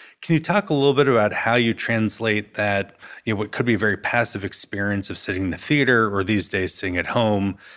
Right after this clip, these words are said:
you know, immersing in some, you know, incredible kind of, like, you know, content, you know, in the form of a movie?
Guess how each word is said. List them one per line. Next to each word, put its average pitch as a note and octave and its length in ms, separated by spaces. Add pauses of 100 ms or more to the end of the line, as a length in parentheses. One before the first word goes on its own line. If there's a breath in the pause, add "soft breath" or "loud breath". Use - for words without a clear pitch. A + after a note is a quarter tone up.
(140 loud breath)
you G2+ 100
know, G2 180
immersing G2+ 400
in G2 120
some, G2 360
you G#2 80
know, G2 40
incredible G#2 640
kind G2 220
of, F2+ 80
like, F2+ 200 (160)
you C3 80
know, - 40
content, A#2+ 720
you G2 80
know, G2 80
in G2+ 80
the F#2+ 60
form G2+ 240
of F2 120
a F#2 60
movie? F#2 560